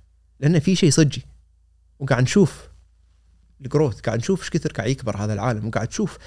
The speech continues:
بلشوا أفراد بعين شركات، بعين حكومات تتبنى، وقاعد تشوف ناس أذكى وأذكى يغيرون رأيهم حتى. ص-، فلا تكنسله. لا تكنسله. ترى، ترى، ترى ماشي ب-، معاك ولا بدونك.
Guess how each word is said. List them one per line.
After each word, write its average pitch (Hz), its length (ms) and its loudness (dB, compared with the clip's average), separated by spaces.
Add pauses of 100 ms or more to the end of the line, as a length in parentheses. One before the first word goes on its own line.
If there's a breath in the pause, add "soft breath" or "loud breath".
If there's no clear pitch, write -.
(240 loud breath)
بلشوا 131 400 2
أفراد 113 420 -4
بعين 120 160 -2
شركات، 117 640 -4
بعين 139 180 0
حكومات 131 460 -4
تتبنى، 120 440 -4 (260 loud breath)
وقاعد 131 260 -6
تشوف - 220 -4
ناس 160 220 2
أذكى - 260 -6
وأذكى 180 420 -2 (600)
يغيرون 151 440 4
رأيهم 143 360 4
حتى. - 280 -6 (720 soft breath)
ص-، 131 260 -2 (420)
فلا 165 180 2
تكنسله. 262 460 -2 (520)
لا 190 120 -10
تكنسله. 269 380 -2
ترى، 131 200 0
ترى، - 220 -2
ترى - 340 -2 (360)
ماشي 185 420 2
ب-، 139 200 4
معاك 127 400 4
ولا 214 140 8
بدونك. 143 540 0